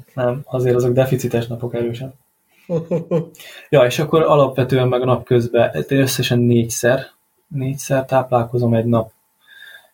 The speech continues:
Speaker 1: Négy étkezésem van úgy nagyjából, nincs nassolás közte, nem, nem kell megbolygatni a dolgokat.
Speaker 2: Mhm.
Speaker 1: Mm, zsíros-,
Speaker 2: És a
Speaker 1: zsírosabb húsokat fogyasztok, csirkecomb, ö, tarja, sertéstarja,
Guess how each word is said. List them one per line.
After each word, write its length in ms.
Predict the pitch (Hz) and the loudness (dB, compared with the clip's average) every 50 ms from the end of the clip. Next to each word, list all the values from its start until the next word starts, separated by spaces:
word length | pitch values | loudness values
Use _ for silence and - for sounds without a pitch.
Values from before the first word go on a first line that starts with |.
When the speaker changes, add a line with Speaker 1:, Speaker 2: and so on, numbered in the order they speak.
| _ _ | _ _
Speaker 1:
Négy 200 | _ 131 131 131 | _ -2 0 2
étkezésem 680 | 131 127 120 120 - 123 120 123 117 117 - 123 120 120 | 2 2 0 2 -2 0 2 2 0 0 0 -2 0 0
van 120 | 120 120 120 | 0 0 0
úgy 120 | 120 120 120 | 0 0 0
nagyjából, 540 | 120 120 117 123 123 110 110 - - 120 | 0 0 0 2 2 0 0 0 0 0
nincs 300 | 120 123 127 127 127 - | 2 2 2 0 -2 0
nassolás 580 | - 131 123 120 - - 123 117 113 113 113 - | 0 0 0 0 2 2 2 4 4 2 0 -2
közte, 720 | - - 113 - - - - 117 117 117 113 113 117 - _ _ _ _ _ _ _ _ _ _ _ _ _ _ _ _ _ _ _ _ _ _ _ _ | -2 -2 -2 -2 -2 0 2 2 4 4 2 0 -4 -8 _ _ _ _ _ _ _ _ _ _ _ _ _ _ _ _ _ _ _ _ _ _ _ _
nem, 240 | - 127 120 117 120 | -8 -4 -2 0 0
nem 220 | 120 123 123 123 | 0 0 -2 -2
kell 140 | 123 - 123 | 0 0 2
megbolygatni 800 | 120 120 120 120 120 117 113 120 117 117 123 123 120 120 - - _ | 2 2 2 4 2 2 2 2 0 0 -2 -2 -2 -2 -4 -8 _
a 40 | 147 | -2
dolgokat. 640 | 135 123 123 120 120 117 117 120 113 113 - - _ _ _ _ _ _ _ _ _ _ - - - - - - - | 2 2 4 4 2 0 0 -2 -2 -2 -4 -14 _ _ _ _ _ _ _ _ _ _ -20 -20 -20 -20 -20 -8 -6
Speaker 2:
Mhm. 100 | 107 104 104 117 139 _ - 147 | -6 -6 -6 -8 -12 _ -4 -4
Speaker 1:
Mm, 220 | 139 135 135 135 | -2 -2 0 0
zsíros-, 300 | 131 131 147 143 - - | 2 4 4 2 2 0
Speaker 2:
És 140 | - - - | -2 0 2
a 340 | 131 123 123 120 113 - - | 2 2 2 0 -2 -4 -6
Speaker 1:
zsírosabb 420 | - 139 147 143 127 - - 123 - | -6 -2 0 0 0 0 -2 -6 -2
húsokat 520 | - 175 180 - 170 147 - 143 135 135 | -2 -2 0 0 0 0 0 0 -2 -2
fogyasztok, 640 | - - 143 127 123 123 120 - - 123 120 120 - 139 147 | -4 -2 0 2 2 2 0 -2 -4 -4 -4 -4 -10 -18 -14
csirkecomb, 760 | _ - - 135 135 - 131 123 - - 123 120 120 117 117 | _ -2 -2 0 0 0 -4 -2 0 2 2 4 4 4 4
ö, 240 | 120 113 113 117 113 110 113 - _ _ _ _ _ _ _ _ _ _ _ _ _ | 4 2 2 2 0 -2 -4 -10 _ _ _ _ _ _ _ _ _ _ _ _ _
tarja, 500 | - 120 113 117 117 117 117 113 110 113 | 2 4 4 4 4 4 4 2 2 0
sertéstarja, 800 | - - 131 123 127 127 120 - - - 120 117 117 117 117 | 0 -2 -2 0 0 -2 -4 -2 0 0 2 2 4 2 2